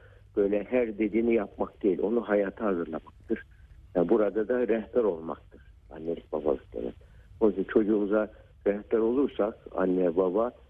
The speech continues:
e, ve eğitimciler olarak rehber olursak çocuk kendi kendine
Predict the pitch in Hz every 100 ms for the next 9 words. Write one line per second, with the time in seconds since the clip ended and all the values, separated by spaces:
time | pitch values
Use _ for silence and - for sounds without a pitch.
0 | - - _ - - - - - 80 80
1 | 101 92 - - - 95 95 - 107 92
2 | 101 104 95 85 87 101 - - - 98
3 | 107 117 113 127 110 127 - 110 107 123
4 | - - - - 101 107 - 107 104 107